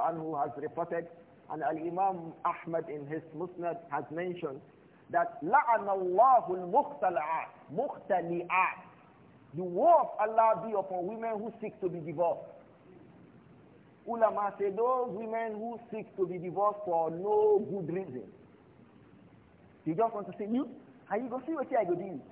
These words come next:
I no go marry you again." La. لَعَنَ اللَّهُ الْمُخْتَلِعَاتِ. The woe of Allah, the wrath of Allah be upon women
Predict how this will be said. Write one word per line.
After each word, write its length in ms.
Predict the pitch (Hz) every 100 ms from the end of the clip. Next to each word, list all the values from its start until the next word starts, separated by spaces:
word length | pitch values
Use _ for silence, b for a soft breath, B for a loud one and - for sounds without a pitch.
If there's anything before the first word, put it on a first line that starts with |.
| -
I 60 | 202
no 100 | 330
go 100 | 277
marry 220 | 233 247 240
you 40 |
again." 240 | 190 185 165
La. 240 | 202 - - - - - - - - -
لَعَنَ 380 | 196 240 214 202
اللَّهُ 960 | 202 190 190 220 240 226 190 - - - - -
الْمُخْتَلِعَاتِ. 1080 | 214 220 214 202 - 220 220 220 247 226 - - - - - - 175
The 80 | 220
woe 400 | 202 330 349 285
of 80 | - 226
Allah, 320 | 247 254 247 180
the 100 | 214 196 -
wrath 400 | 190 214 320 -
of 100 | 233 - 226
Allah 240 | 240 240 240
be 100 | 262
upon 380 | 233 214 202 185
women 340 | 247 262 269